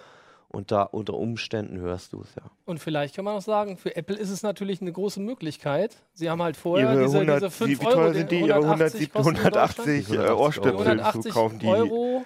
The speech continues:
Speaker 3: Oral-B
Speaker 2: drahtlos,
Speaker 3: Zahnbürsten-Teile.
Speaker 2: <laughs> Oral-B-Zahnbürsten.
Speaker 1: Denke ich weniger, weil die normalen Earpods, wenn du die davor benutzt hast, dann hast du in der Packung genauso wieder welche, genau die gleichen, bloß mit
Speaker 3: Bloß mit
Speaker 1: einem
Speaker 3: Lightning-Anschluss.
Speaker 2: Mit dem
Speaker 1: Lightning-Anschluss.
Speaker 2: Lightning, ja klar.
Speaker 1: Und das, da
Speaker 3: Ach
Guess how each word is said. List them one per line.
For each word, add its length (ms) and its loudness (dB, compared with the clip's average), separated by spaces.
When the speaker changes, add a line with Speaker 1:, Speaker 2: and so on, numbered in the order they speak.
Speaker 3:
Oral-B 640 4
Speaker 2:
drahtlos, 500 -2
Speaker 3:
Zahnbürsten-Teile. 800 2
Speaker 2:
<laughs> 180 2
Oral-B-Zahnbürsten. 720 2
Speaker 1:
Denke 260 2
ich 320 -6
weniger, 460 2
weil 380 2
die 400 -4
normalen 440 2
Earpods, 840 -4
wenn 140 -4
du 80 -4
die 120 -4
davor 300 -2
benutzt 340 -6
hast, 200 -8
dann 100 -10
hast 180 -10
du 260 -4
in 180 -8
der 100 -4
Packung 540 -12
genauso 360 -4
wieder 220 -4
welche, 280 -8
genau 200 -6
die 100 -6
gleichen, 520 -4
bloß 220 -8
mit 120 -4
Speaker 3:
Bloß 80 -4
mit 80 -4
Speaker 1:
einem 80 -6
Speaker 3:
Lightning-Anschluss. 540 -2
Speaker 2:
Mit 20 -4
dem 100 0
Speaker 1:
Lightning-Anschluss. 220 -2
Speaker 2:
Lightning, 200 -2
ja 80 0
klar. 280 -4
Speaker 1:
Und 240 -8
das, 380 -8
da 160 -8
Speaker 3:
Ach 100 2